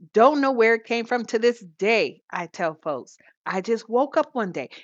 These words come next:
hadn't had an argument, hadn't had a fight, hadn't had anything major happen other than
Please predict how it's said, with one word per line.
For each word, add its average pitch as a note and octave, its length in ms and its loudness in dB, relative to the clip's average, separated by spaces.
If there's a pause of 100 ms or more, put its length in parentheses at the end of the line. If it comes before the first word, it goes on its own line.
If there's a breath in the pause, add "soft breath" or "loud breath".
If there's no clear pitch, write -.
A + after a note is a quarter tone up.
hadn't D#4 300 4
had D#4 200 2
an C4+ 140 4
argument, B3+ 580 0
hadn't C#4 300 -2
had C#4 180 0
a C4+ 60 -2
fight, A3+ 440 2 (140)
hadn't D4 300 2
had C4+ 200 0
anything A#3 800 -6
major A3+ 640 -2
happen G3+ 720 0 (840 soft breath)
other A3 320 6
than G3 360 -6